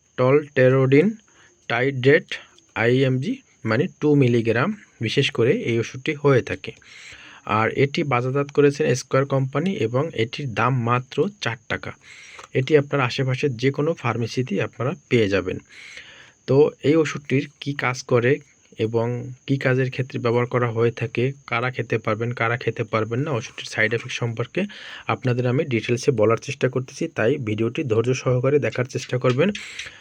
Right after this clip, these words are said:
এবং ভিডিওটি যদি ভালো লাগে অবশ্যই একটা শেয়ার করে দেবেন। এই ওষুধটি স্কয়ার কোম্পানি তৈরি করছেন ইউকল টু নামে এবং অন্যান্য কোম্পানির বিভিন্ন নামে তৈরি করেছেন, সেটাও আপনারা খেতে পারেন।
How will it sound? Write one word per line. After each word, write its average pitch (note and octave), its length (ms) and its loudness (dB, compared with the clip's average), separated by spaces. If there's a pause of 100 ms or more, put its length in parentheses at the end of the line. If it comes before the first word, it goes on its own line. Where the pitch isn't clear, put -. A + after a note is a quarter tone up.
(200)
এবং A2+ 180 2 (120)
ভিডিওটি A#2+ 320 0
যদি C3 160 0
ভালো B2 260 2
লাগে C3+ 280 2
অবশ্যই A#2+ 460 -2
একটা - 240 -6 (100)
শেয়ার A2 340 0
করে G#2+ 200 -2
দেবেন। F2 280 -4 (1160)
এই C3+ 120 6
ওষুধটি F#3 400 2
স্কয়ার E3 300 2
কোম্পানি D#3 380 0
তৈরি D3 260 8
করছেন D3+ 300 0 (100)
ইউকল D3 360 6 (160)
টু C#3 140 0 (500)
নামে A#2 360 2
এবং E3 240 4
অন্যান্য C3+ 380 4
কোম্পানির C3 480 2
বিভিন্ন A#2+ 380 0
নামে C3 220 2
তৈরি B2+ 240 2
করেছেন, B2+ 360 -2
সেটাও B2+ 300 0
আপনারা C3 260 -2
খেতে B2+ 280 -4
পারেন। A2+ 240 0